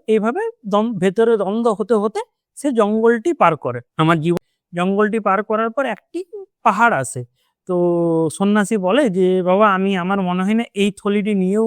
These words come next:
ওই পাহাড়টাতে চাপতে পারো, তো একটু এই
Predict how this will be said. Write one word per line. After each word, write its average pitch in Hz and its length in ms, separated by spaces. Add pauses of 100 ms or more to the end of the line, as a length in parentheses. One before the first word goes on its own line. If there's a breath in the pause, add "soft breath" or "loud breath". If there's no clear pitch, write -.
ওই 202 140
পাহাড়টাতে 190 580
চাপতে 175 380
পারো, 208 240 (360 loud breath)
তো 453 120
একটু 226 360
এই 220 140